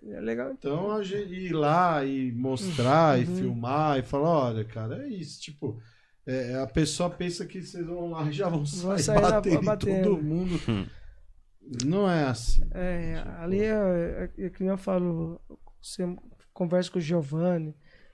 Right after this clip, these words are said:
Speaker 1: né, braço direito meu, Murilo.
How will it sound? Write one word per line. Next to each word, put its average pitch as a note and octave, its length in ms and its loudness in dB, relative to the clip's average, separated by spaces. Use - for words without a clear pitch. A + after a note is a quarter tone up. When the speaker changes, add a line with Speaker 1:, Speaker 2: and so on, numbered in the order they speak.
Speaker 1:
né, E3 320 -2
braço E3 280 -2
direito D#3+ 420 -4
meu, E3 340 -2
Murilo. D#3+ 600 0